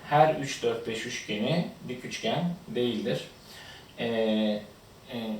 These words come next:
üç, dört, beş bu şekilde olursa oluyor. Yani şu üç ile dört yer değiştirilebilir ama doksanın karşısı illa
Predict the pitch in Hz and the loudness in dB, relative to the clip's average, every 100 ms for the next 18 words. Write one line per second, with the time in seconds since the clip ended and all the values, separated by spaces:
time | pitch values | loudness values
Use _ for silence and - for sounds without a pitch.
0 | - 143 143 - - - 131 156 - - | 0 0 2 0 -4 2 4 6 2 -4
1 | - - - 123 135 180 - - 147 151 | -8 -12 -6 2 4 4 0 -2 -2 2
2 | 165 - 147 147 147 160 - - 92 98 | 2 0 2 4 4 4 2 2 2 -2
3 | - - 104 101 95 90 - 107 101 95 | -12 -10 -4 0 2 0 -4 -4 -4 -4
4 | 110 110 123 - 123 120 123 123 117 113 | -6 -4 -4 2 4 6 4 4 2 2
5 | 120 - 113 110 127 185 123 107 107 107 | 0 -4 -4 -4 0 4 4 4 2 0
6 | - 127 127 127 - - 165 170 - - | 0 -2 2 2 2 0 0 0 -4 -10
7 | - - 135 127 117 120 170 | -14 -6 -2 4 6 6 4